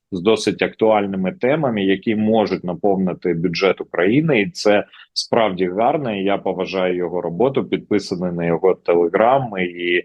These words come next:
завжди відкритий до діалогу і до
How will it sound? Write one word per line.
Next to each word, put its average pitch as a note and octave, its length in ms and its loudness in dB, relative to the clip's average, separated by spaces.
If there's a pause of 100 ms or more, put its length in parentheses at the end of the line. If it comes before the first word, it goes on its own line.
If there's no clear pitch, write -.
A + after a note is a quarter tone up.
(100)
завжди G#2 400 2
відкритий G2 640 0
до F2+ 320 -2
діалогу G2+ 840 0
і F#2+ 220 -4 (120)
до G2 320 -2